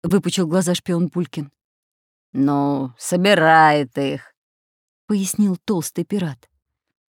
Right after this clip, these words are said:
«Некоторые собирают марки, другие — значки или монеты, а он собирает цветы и растения». «Может, он сумасшедший?» спросил шпион Дырка.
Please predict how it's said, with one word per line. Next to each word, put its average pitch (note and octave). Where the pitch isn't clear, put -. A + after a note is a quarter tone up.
«Некоторые E3
собирают D#3
марки, D3+
другие — D3+
значки E3
или C#3
монеты, C#3
а -
он -
собирает B3+
цветы F#3+
и G#3+
растения». D3+
«Может, A3+
он B3
сумасшедший?» -
спросил G#3
шпион G#3
Дырка. D3